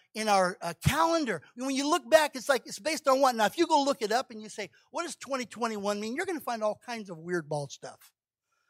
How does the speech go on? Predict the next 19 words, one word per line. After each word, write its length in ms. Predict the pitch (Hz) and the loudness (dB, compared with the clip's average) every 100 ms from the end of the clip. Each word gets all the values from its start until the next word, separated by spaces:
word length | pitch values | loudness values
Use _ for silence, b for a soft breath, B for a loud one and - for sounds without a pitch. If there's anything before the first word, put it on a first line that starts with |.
| _ _ _ _ | _ _ _ _
You 80 | 202 | -2
know, 80 | 196 | 6
well, 260 | 202 269 | 6 6
according 400 | 214 - 214 185 | 4 2 2 2
to 80 | 160 | -6
the 140 | 160 165 | -6 -2
zodiac, 580 | 160 220 269 151 208 - - - _ _ _ _ _ b b b - | 4 4 2 -4 -8 -12 -20 -20 _ _ _ _ _ b b b 2
well, 160 | 208 | 4
according 440 | 202 202 214 226 226 | 6 8 8 8 -2
to, 340 | 208 196 190 b b | -4 -4 -6 b b
you 100 | 269 | 0
know, 80 | 208 | 2
in 160 | 196 208 | 2 6
all 160 | 196 | 6
kinds 320 | 202 214 220 | 6 0 0
of 80 | 202 | 0
religions, 600 | 214 196 208 180 208 151 262 | 0 4 4 4 -4 -4 -6
religions, 640 | 196 190 196 170 202 175 | -4 2 2 2 -6 -2
it's, 260 | 180 - | -4 -4